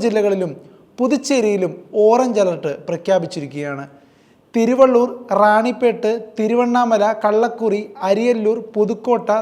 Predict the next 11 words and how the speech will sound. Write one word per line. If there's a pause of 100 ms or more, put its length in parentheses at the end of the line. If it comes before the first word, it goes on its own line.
(140)
തഞ്ചാവൂർ, (160)
തിരുവാരൂർ, (360)
നാഗപട്ടണം, (260)
മയിലാട്ടുതുറ, (200)
കാരക്കൽ, (120)
പേരമ്പലം (340)
എന്നിവിടങ്ങളിൽ (380)
യെല്ലോ
അലർട്ടും (200)
പ്രഖ്യാപിച്ചിട്ടുണ്ട്. (680)
രാമനാഥപുരത്ത്